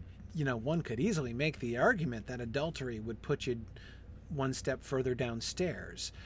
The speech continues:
Um, whereas seduction, like, you know, meeting a girl at a bar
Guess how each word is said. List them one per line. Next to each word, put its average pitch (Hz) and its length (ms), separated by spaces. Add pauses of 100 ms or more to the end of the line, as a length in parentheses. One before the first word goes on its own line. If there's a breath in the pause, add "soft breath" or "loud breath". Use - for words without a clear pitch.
(280 loud breath)
Um, 120 380 (440 loud breath)
whereas 156 720 (300 loud breath)
seduction, 165 840
like, 151 220 (920 loud breath)
you 156 120
know, 120 240 (800)
meeting 190 340
a 175 60
girl 160 240
at 151 60
a 147 60
bar 156 580